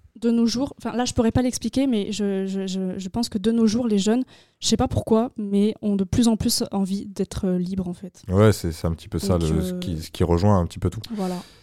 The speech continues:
Speaker 2: C'est, euh, le, le, la volonté d'être libre et,
Speaker 1: C'est ça.
Speaker 2: euh, et d'avoir moins de contraintes, même si,
Speaker 1: Voilà.
Speaker 2: bon, on, on va voir que c'est pas non plus sans risque, hein, euh, de,
Speaker 1: Ah oui.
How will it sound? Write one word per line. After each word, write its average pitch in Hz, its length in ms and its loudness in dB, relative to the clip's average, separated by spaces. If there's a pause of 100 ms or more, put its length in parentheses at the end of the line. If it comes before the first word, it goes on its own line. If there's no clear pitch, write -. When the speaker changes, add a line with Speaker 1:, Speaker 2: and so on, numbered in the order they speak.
Speaker 2:
C'est, - 240 -2
euh, 80 160 2
le, 80 400 0
le, 80 160 -6 (1500)
la 85 60 -2
volonté 85 360 2
d'être 87 200 2
libre 92 500 4
et, 82 140 4
Speaker 1:
C'est 78 60 2
ça. 78 140 2
Speaker 2:
euh, 76 320 0 (440)
et 82 60 -16
d'avoir 82 320 0
moins 87 180 2
de 85 60 -6
contraintes, 98 580 0
même 95 140 4
si, - 200 -2
Speaker 1:
Voilà. 196 280 2 (380)
Speaker 2:
bon, 82 320 -2
on, 82 100 -2
on 82 40 0
va 82 100 4
voir 87 240 0
que - 100 -4
c'est - 140 -6
pas 95 120 2
non 87 120 0
plus 90 180 -4
sans 101 240 4
risque, 110 280 0
hein, 127 100 -4 (180)
euh, 156 220 -2
de, - 140 -8
Speaker 1:
Ah 240 100 2
oui. 254 200 0